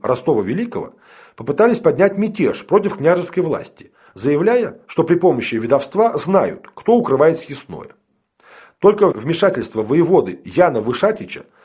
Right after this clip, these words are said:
предпринявшего решительные меры для подавления мятежа и разоблачившего жульничество волхвов, мятеж удалось погасить. Тем не менее,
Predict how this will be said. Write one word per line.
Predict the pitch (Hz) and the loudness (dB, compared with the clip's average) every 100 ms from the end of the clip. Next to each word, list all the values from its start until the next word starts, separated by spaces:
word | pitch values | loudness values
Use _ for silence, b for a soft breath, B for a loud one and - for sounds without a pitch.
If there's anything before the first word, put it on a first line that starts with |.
| b b | b b
предпринявшего | 139 143 165 180 - 127 120 - | -2 0 2 2 0 -4 -4 -4
решительные | 113 117 131 135 139 | -8 -8 -6 -4 -2
меры | 170 156 92 - | -2 -2 -4 -8
для | 104 120 | -6 -4
подавления | 123 135 147 110 | 0 0 0 -4
мятежа | 107 107 120 107 - b b - | -8 -6 -4 -4 -6 b b -2
и | 165 - | -2 0
разоблачившего | 113 113 127 147 175 - 107 - 110 | -4 0 0 0 -2 -4 -8 -8 -2
жульничество | 143 175 95 - - | 2 2 0 -8 -6
волхвов, | 95 120 180 240 - b b b | -4 -4 -4 -6 -8 b b b
мятеж | 107 120 220 208 | -8 2 2 2
удалось | 120 139 | 2 0
погасить. | - 117 110 - - _ b b b b b | -2 -8 -8 -8 -16 _ b b b b b
Тем | - 214 | -2 0
не | 208 | 2
менее, | 147 185 202 185 | 2 2 2 -2